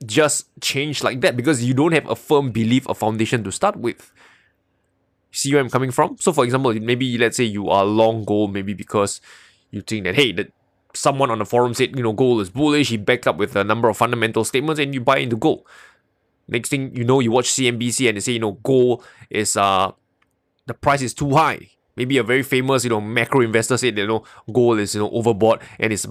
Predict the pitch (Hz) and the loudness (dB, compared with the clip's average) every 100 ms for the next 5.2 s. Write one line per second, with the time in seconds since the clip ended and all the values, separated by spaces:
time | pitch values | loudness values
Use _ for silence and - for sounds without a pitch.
0 | 98 113 110 104 107 101 - 110 107 98 | -12 -4 -2 0 -2 -6 0 2 2 0
1 | 95 - 101 - 90 175 - - - 120 | -2 -4 -6 -6 -4 -4 -4 -10 -2 0
2 | 120 - - 107 104 - 107 101 90 92 | 2 0 -2 -2 -4 0 2 2 -2 -4
3 | 90 - 82 85 78 85 113 104 98 104 | -6 -6 -8 -6 -4 0 0 0 0 -2
4 | 90 - - - - - 120 117 107 101 | -2 -8 -18 -10 -4 2 4 4 2 0
5 | 104 104 | 0 -2